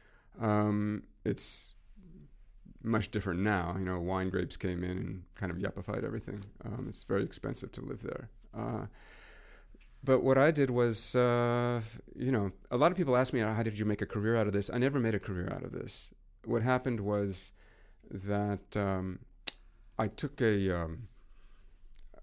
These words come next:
a kind of a leave of absence and, uh, the study,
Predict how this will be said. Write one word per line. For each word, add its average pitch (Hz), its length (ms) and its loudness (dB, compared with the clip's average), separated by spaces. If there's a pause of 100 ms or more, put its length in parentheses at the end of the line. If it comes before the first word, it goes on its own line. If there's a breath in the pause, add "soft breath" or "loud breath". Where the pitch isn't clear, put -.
a 110 80 -4
kind 120 220 2
of 107 80 2
a - 20 6
leave 104 220 4
of 95 120 -2
absence 101 800 -4 (240)
and, 104 340 -4 (120)
uh, - 60 -6 (440)
the - 120 -2
study, 107 640 2